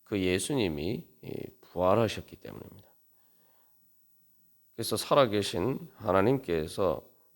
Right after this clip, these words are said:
예수님을 부활하게 하신 것처럼 마지막 날에 예수님 다시 오실 때 우리도 부활하게 해주실 것이다. 또, 어, 바로 그 부활하신 예수님께서 마지막에 그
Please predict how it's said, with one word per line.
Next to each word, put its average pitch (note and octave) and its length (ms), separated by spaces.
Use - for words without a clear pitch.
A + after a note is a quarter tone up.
예수님을 G2 640
부활하게 G#2 520
하신 F2 280
것처럼 F2+ 560
마지막 F#2 480
날에 F2 240
예수님 E2+ 440
다시 - 300
오실 F#2+ 320
때 C#2+ 120
우리도 E2 500
부활하게 G2 560
해주실 - 360
것이다. - 600
또, A#2 440
어, F#2 140
바로 G#2+ 360
그 A2 360
부활하신 A2 520
예수님께서 E2+ 1200
마지막에 F2+ 960
그 D2 500